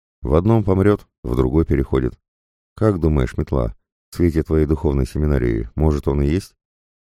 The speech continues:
«Может», перебил я неизвестно с чего радостного циклопа. «Только, может, нам пора все-таки до вашего схрона добраться?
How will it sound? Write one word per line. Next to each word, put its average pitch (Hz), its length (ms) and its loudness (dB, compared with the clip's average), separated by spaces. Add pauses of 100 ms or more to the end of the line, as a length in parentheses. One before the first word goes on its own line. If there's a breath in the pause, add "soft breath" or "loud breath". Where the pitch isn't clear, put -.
«Может», 82 480 2 (200)
перебил 65 380 0
я 62 100 2
неизвестно 64 520 0
с - 40 -6
чего 69 340 0
радостного 64 460 -2
циклопа. - 480 -4 (560)
«Только, 80 400 4
может, 78 400 0
нам 76 160 0
пора 92 260 0
все-таки 65 580 -2
до 69 140 0
вашего 69 320 0
схрона 92 400 -2
добраться? 58 480 -2